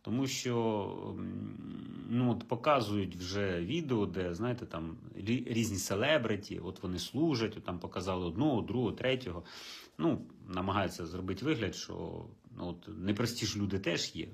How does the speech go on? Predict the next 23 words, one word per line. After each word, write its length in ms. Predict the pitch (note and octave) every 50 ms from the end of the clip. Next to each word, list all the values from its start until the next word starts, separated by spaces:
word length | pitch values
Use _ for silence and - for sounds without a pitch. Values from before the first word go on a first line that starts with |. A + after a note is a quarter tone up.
| F#2+ E2
ну, 140 | D#2+ D#2 D#2
вони 180 | E2 E2+ E2+
теж 360 | E2+ E2+ D3 D3+ C#3+ - - -
є, 80 | D#2+
ніхто 260 | D2+ D#2+ D#2 - -
й 40 | E2+
не 100 | E2 F2
заперечував. 680 | F2 G2 F#2+ - D3 D3+ D#3+ A2 - - F2 E2+ E2+ - - - - - - - - - - - -
Але 180 | G2 G#2 C3
тут 240 | B2+ C3+ B2+ A#2+ -
є 80 | A2+ G#2+
інший 340 | A2 A2+ G#2 - - G2
момент. 480 | E2+ E2 D#2+ E2 E2 - E2 E2+ - - - - - - - - - - - -
Я 80 | - F#2
думаю, 340 | F#2+ A2 A2 G#2+ G#2+ G#2
що 500 | G2+ - - G#2+ G#2 G2 F#2+ F2+ F2 - -
страху 540 | - - - - C#3 A2+ G#2 F#2 - - F#2
на 120 | E2+ F2+
місцеві 680 | F#2+ G2+ G2+ - - - - A2+ F#2+ E2+ E2 E2 D#2+
органи 540 | - - - B2 A#2+ G#2+ - F2 F2 F2 F2+
влади 520 | E2+ F#2 B2+ C#3+ E3 D#3+ B2+ F#2+ F2+ E2
будуть 400 | - - E2+ G2+ G#2+ A#2 A2+ -
наводити. 800 | G2 F#2+ F#2+ F#2+ F#2 G2+ A#2 B2 A#2 - F2+ - - - - -